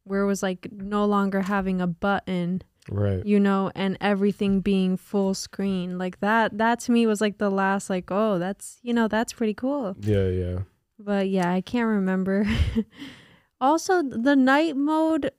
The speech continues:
Speaker 1: the, recently the night mode on the new models is cool.
Speaker 2: But I do have to say that, uh, I have the iPhone fourteen Pro, and people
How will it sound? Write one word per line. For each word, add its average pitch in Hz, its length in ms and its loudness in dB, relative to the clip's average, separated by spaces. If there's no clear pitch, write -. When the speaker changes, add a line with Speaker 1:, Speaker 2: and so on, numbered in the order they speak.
Speaker 1:
the, 214 340 -2
recently 277 640 2
the 247 140 0
night 247 240 0
mode 247 260 0
on 247 160 0
the 247 80 2
new 240 220 2
models 240 480 -2
is 240 160 -4
cool. 233 480 0
Speaker 2:
But 135 240 2
I 139 120 6
do 131 120 4
have 135 180 4
to 120 120 4
say 113 160 4
that, 110 300 4
uh, - 120 -14
I 107 140 -2
have 117 220 2
the 113 80 4
iPhone 101 340 0
fourteen 98 540 -4
Pro, 101 480 -2
and 98 600 -2
people 107 580 0